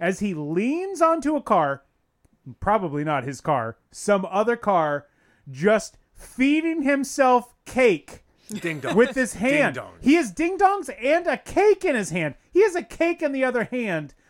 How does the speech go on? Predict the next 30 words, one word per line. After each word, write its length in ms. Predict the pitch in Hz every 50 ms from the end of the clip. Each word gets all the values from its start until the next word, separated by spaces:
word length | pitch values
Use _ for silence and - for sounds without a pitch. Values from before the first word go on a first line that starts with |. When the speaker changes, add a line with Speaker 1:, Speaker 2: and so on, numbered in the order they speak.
| _ _ -
Speaker 1:
where 120 | 175 180
he's 180 | 185 233 240 196
just 220 | 240 233 185 - _ _
eating 360 | 202 226 247 247 240 226 208
cake 340 | - - 220 254 294 320 -
and 160 | 359 349 330
ding 220 | 262 254 220 190 147
dongs. 500 | 131 139 131 127 123 123 123 117 - -
Speaker 2:
Right. 0 | _ _ _ _ _ _ _ _ _ _ _ _ -
Speaker 1:
And 140 | 180 190 196
he 80 | 208
watches 580 | 202 175 160 175 190 233 254 - 311 294 226 175
them, 400 | 156 202 190 190 185 180 180 180 185 - _ _ _ -
uh, 500 | 170 160 160 151 151 147 147 143 139 143 -
he 140 | - 143 175
watches 400 | 165 160 175 202 208 - 269 202
them 160 | 233 233 202 185
move 260 | 180 196 220 208 175
in, 380 | 175 151 135 127 123 127 131 - _
and 220 | - 165 165 156 151
his 240 | 135 160 156 - -
first 460 | _ - 233 302 339 311 - - -
line 520 | 175 196 202 185 160 135 123 113 110 120 -
is 200 | - 170 156 135
hi-, 120 | - 196 190 _
his 260 | - 139 165 151 131 127
says, 440 | - 170 156 156 151 147 139 - _ _ _ _ _ _ _ _ _ _ _ _ _ _ _ _ _ _
"Bruce 640 | 135 123 113 156 170 196 226 240 247 240 - - -
Lee 300 | 190 208 214 233 269 269
freak, 580 | 247 - - 262 262 262 277 320 302 - -